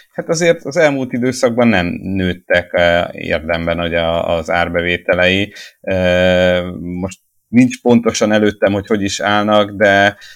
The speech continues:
eh, nagyon sok pénzt, eh, behúztak, eh, ahhoz képest azért nem látszik az, hogy ez egy ilyen átütő siker lenne. Hát nem tudom, ki, ki mikor látott prezis prezentációt utoljára.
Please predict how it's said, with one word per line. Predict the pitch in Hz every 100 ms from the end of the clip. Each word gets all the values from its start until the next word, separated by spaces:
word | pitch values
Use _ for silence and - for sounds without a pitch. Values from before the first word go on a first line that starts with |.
| _
eh, | - 101 98 98 101
nagyon | 104 113 110 104
sok | - 98 -
pénzt, | - 98 98 - -
eh, | 92 92 92
behúztak, | - 104 131 135 - - 135 135 131 -
eh, | 110 113 110 -
ahhoz | 117 107 101
képest | - 104 107 101
azért | - 98 95 95
nem | 95 90 85
látszik | 82 85 - -
az, | 90 -
hogy | -
ez | 85
egy | 85 78
ilyen | 82 80
átütő | 87 82 - -
siker | 85 - - 85
lenne. | 85 92 104
Hát | 95 90
nem | 98
tudom, | 90 85
ki, | - 90
ki | -
mikor | 95 90 90
látott | 87 82 - -
prezis | - 85 82
prezentációt | - 87 87 78 82 80 85 -
utoljára. | 92 90 87 90 90 117